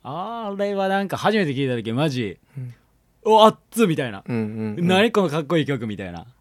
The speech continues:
Speaker 1: なって。
Speaker 2: ピーブイ含めて見たらもうめちゃくちゃ好きやったな。
Speaker 1: なんかかっ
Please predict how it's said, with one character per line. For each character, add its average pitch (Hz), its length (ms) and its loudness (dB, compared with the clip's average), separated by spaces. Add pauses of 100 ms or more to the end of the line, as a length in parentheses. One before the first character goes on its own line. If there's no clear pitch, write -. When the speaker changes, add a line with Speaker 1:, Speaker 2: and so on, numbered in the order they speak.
(240)
Speaker 1:
な 113 120 -8
っ - 40 -10
て。 95 400 -10
Speaker 2:
ピ 254 240 4
ー - 20 -2
ブ 277 180 0
イ 180 460 -2 (680)
含 - 280 -4
め 175 100 0
て 135 140 -6
見 127 100 -4
た 117 160 -10
ら 107 120 -8
も 104 240 -10
う 107 40 -10
め 107 260 -8
ち - 140 -10
ゃ 147 60 -6
く - 80 -20
ち - 140 -16
ゃ 147 40 -10
好 - 60 -16 (140)
き - 100 -12
や 110 60 -8
っ - 80 -20
た 113 100 -18
な。 101 220 -20
Speaker 1:
な 110 120 -8
ん 110 60 -10
か 92 60 -16
か - 160 -14
っ 120 60 -18